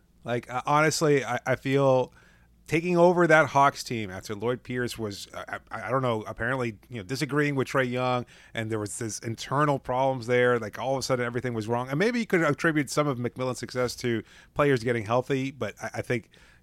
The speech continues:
you know, Young's fit in well. John Collins has played well under, under McMillan, and I, I think Mc-, McMillan has been such a underrated coach for such a long time. But twenty and eight, and look, uh, it, it doesn't, you know, it's not lost on me the fact that Snyder, Thibodeau,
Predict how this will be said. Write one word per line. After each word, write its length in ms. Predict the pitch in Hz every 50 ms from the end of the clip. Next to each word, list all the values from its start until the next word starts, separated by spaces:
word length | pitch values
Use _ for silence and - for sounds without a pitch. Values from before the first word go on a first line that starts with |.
| _ -
you 120 | - 120 110
know, 80 | 104
Young's 360 | 98 101 110 127 143 147 127 -
fit 180 | - 151 139
in 180 | 139 139 139 131
well. 280 | 135 131 131 131 127 123 113
John 300 | 95 - 117 120 120 107
Collins 300 | - - 135 131 135 123
has 80 | 123 117
played 220 | - - 131 123
well 280 | 117 113 127 123 120 120
under, 280 | 110 110 110 110 113 110
under 220 | 110 110 104 101
McMillan, 560 | 101 110 - - 120 120 120 120 120 120 107
and 80 | 101 101
I, 120 | 101 101 87 107
I 60 | 110 - _ -
think 160 | 139 127 -
Mc-, 160 | 127 113 92
McMillan 340 | 101 104 - 135 143 139 127
has 140 | 120 123 110
been 200 | 101 131 131 127
such 180 | - 139 127 -
a 240 | 135 123 117 107 -
underrated 420 | 123 143 147 139 131 143 139 120 -
coach 160 | - 139 135
for 100 | - 131
such 160 | 113 117 -
a 60 | 127
long 220 | 113 110 120 123 117
time. 300 | - - 127 131 113 98 - - - - - - -
But 100 | 147 143
twenty 340 | - - 220 233 214 202 165
and 80 | 139
eight, 220 | 131 131 107 87 - -
and 120 | 131 139
look, 160 | 143 120 98 - _ - - _ _ _ _
uh, 100 | - 131 -
it, 120 | 135 131 - -
it 200 | 131 120 - -
doesn't, 420 | 151 160 156 156 160 139 135 -
you 100 | - 131
know, 80 | 117 113
it's 120 | 113 107 -
not 140 | 156 143 139
lost 280 | 135 139 143 135 -
on 60 | 147
me 100 | 135 135
the 80 | 131 117
fact 180 | - 127 123 127
that 100 | 117 -
Snyder, 440 | - - 123 127 131 131 131 127
Thibodeau, 580 | 117 - - 135 127 131 123 123 120 117 113 -